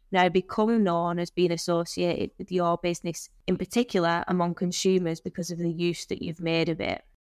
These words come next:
This may be more difficult because, due to the nature of being more subtle, collating evidence of use of these signs in the quiet luxury space and their recognition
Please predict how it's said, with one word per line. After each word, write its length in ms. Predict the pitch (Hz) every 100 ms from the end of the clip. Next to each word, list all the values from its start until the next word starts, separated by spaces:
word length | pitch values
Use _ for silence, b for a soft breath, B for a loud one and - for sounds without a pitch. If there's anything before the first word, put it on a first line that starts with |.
| _ _ _ _ _ _
This 200 | 247 262
may 200 | 226 220
be 100 | 208
more 220 | 202 180 175
difficult 420 | 175 170 180 175
because, 400 | 185 170 170 - -
due 180 | 208
to 140 | 196 190
the 120 | 175
nature 400 | 180 175 - 180
of 100 | 160
being 200 | 175 165
more 300 | 170 175 185
subtle, 640 | - - 180 151 160 190 - _ _
collating 420 | - 190 180 190 180
evidence 400 | 180 180 175 180
of 100 | 170
use 320 | 190 202 -
of 140 | 185
these 240 | 185 180 -
signs 760 | - 160 160 165 185 180 -
in 180 | - 175
the 80 | 185
quiet 380 | - 170 160 -
luxury 380 | - - 170 160
space 760 | - - 160 165 185 - - - _ _ -
and 120 | 175
their 140 | 175 175
recognition 920 | 175 - 180 185 175 - 170 165 190